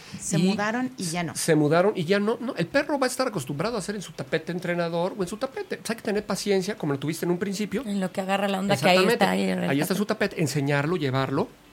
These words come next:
Speaker 1: Y otra vez.
Speaker 2: Y
Speaker 3: Y
Speaker 2: va a
Speaker 3: es
Speaker 2: agarrar la
Speaker 3: otra
Speaker 2: onda.
Speaker 3: vez como relojito. Es que
Speaker 2: Es
Speaker 3: eso es bien
Speaker 2: impresionante.
Speaker 3: impersonal. O sea, si ya tomó agüita, le calculas el tiempo y lo acompañas a su,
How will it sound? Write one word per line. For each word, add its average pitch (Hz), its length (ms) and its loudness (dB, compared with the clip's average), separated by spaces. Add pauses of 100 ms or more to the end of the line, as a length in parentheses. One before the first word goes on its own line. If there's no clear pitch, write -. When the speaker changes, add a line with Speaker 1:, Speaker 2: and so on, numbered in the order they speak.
Speaker 1:
Y 180 80 -8
otra 202 220 -12
vez. - 240 -14
Speaker 2:
Y 143 80 -4
Speaker 3:
Y 123 60 -2
Speaker 2:
va - 40 2
a 143 60 6
Speaker 3:
es - 60 2
Speaker 2:
agarrar 170 120 6
la 175 60 4
Speaker 3:
otra - 100 4
Speaker 2:
onda. - 100 4
Speaker 3:
vez - 100 0
como 302 260 4
relojito. 202 600 2
Es - 180 0
que 262 240 2 (260)
Speaker 2:
Es 262 140 6
Speaker 3:
eso 294 140 10
es - 300 6
bien 294 160 8
Speaker 2:
impresionante. - 40 8
Speaker 3:
impersonal. 226 500 2
O 233 60 2
sea, 247 100 4
si 240 140 -2
ya 262 100 2
tomó 302 240 0
agüita, 269 400 4
le 226 160 2
calculas 240 460 2
el 202 100 2
tiempo 226 300 2
y - 20 4
lo 220 80 4
acompañas 196 640 2
a 185 80 0
su, 175 320 0